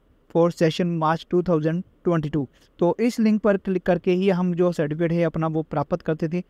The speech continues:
but जल्द ही जो लिंक है वो नया एक्टिव हो जाएगा तो हम आपको बता देंगे। तो उस लिंक के द्वारा भी आप अपना जो सर्टिफिकेट है वो अप्लाई कर सकते हैं। तो टू थाउजेंड ट्वेंटी, दो हज़ार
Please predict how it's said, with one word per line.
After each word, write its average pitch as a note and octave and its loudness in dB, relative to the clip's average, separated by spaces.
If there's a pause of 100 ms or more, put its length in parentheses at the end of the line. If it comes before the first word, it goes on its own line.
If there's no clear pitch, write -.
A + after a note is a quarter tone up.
(300)
but F3 2
जल्द F#3 2
ही G3 0
जो F#3+ 2
लिंक F3 0
है F#3+ 0
वो F3+ 0 (300)
नया E3 0
एक्टिव F3 0
हो F#3 0
जाएगा F3+ 2
तो F#3 -2
हम E3+ 0
आपको D#3+ -4
बता D#3+ 0
देंगे। F3+ 0
तो F#3+ -2
उस G#3 -2
लिंक F#3+ 0
के F#3 2
द्वारा E3 4
भी F#3 0
आप E3 -2
अपना D#3+ 0
जो D#3 0
सर्टिफिकेट D3 -2
है D#3 0
वो D#3 2
अप्लाई D#3 -2
कर D3+ -4 (100)
सकते E3 -4
हैं। E3+ -2 (440)
तो G3 4
टू A3 0
थाउजेंड F3+ 2
ट्वेंटी, D#3 -4
दो F3+ -2
हज़ार F3 0